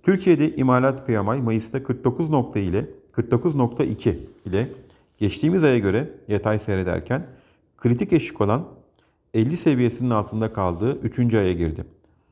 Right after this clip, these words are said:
Hem iç hem de dış talep ortamının eskisi kadar kuvvetli olmaması ü-, üretimdeki yavaşlama eğiliminin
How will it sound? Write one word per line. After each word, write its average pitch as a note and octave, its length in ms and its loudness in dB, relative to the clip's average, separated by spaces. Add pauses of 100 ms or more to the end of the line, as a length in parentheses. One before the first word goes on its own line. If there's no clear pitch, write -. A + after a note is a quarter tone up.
(180)
Hem E3+ 200 0
iç - 340 -6 (260)
hem A#2+ 200 2
de C3 160 2
dış D#3 160 -6
talep F#2+ 420 0 (440)
ortamının G2+ 600 -2 (720)
eskisi B2 380 -4
kadar C#3 360 2
kuvvetli A#2 360 0
olmaması A2 420 -2
ü-, - 160 -8 (680)
üretimdeki B2 580 0
yavaşlama C3+ 480 2
eğiliminin G#2+ 520 -4